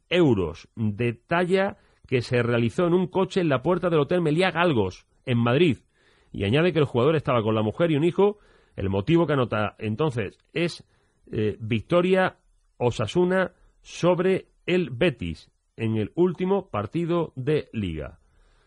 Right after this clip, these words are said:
Así que el asunto es feo, el asunto es asqueroso, eh, el asunto implica, eh, a Amaya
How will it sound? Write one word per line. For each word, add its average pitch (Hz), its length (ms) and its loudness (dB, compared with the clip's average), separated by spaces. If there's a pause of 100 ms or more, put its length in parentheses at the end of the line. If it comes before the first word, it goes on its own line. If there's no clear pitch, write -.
(260)
Así 127 360 -6
que 107 760 0 (640)
el 98 260 -4
asunto 131 460 0
es 113 120 -4
feo, 147 380 -2 (240)
el - 80 -16
asunto 110 400 -4
es 107 480 -4
asqueroso, 113 640 -4 (260)
eh, 92 500 -8 (540)
el 90 120 -10
asunto 107 320 -2
implica, 104 640 0 (400)
eh, 95 720 -4
a 101 140 0
Amaya 123 800 2